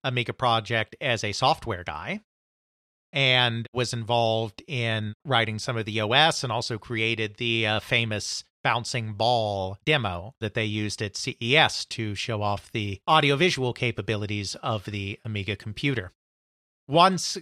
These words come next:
Commodore got involved, this isn't an Amiga episode, so we're not gonna go into all of those corporate shenanigans, because they are the most shenanigan-y shenanigans.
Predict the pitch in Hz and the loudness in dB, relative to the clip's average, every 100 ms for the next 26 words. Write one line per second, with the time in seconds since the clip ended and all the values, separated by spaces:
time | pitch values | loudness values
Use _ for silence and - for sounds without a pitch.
0 | 202 - 196 202 170 156 151 143 135 127 | -8 2 4 6 4 4 6 6 4 2
1 | 127 123 135 170 127 117 127 117 123 117 | 4 4 2 -2 -6 -6 -6 -6 -6 -4
2 | 113 113 110 - - 120 127 165 113 117 | -2 0 0 -2 -2 0 0 -4 -6 -4
3 | 120 117 110 117 113 107 113 98 113 127 | -4 -4 -2 -2 0 -2 -2 -2 2 2
4 | 127 110 101 - 107 101 - 107 95 95 | 2 0 -4 -4 -6 -6 -6 -6 -6 -8
5 | 95 110 - - _ _ 120 110 120 104 | -8 -8 -8 -10 _ _ -10 -4 -4 -2
6 | 107 120 127 113 110 110 - 139 131 139 | 0 2 4 4 2 0 -4 -4 -2 2
7 | 151 135 - - 151 120 113 107 107 107 | 2 2 -2 -2 0 0 0 0 -2 -4
8 | 104 - 117 101 95 92 98 143 - | -2 -2 -2 -4 -8 -8 -8 -8 -10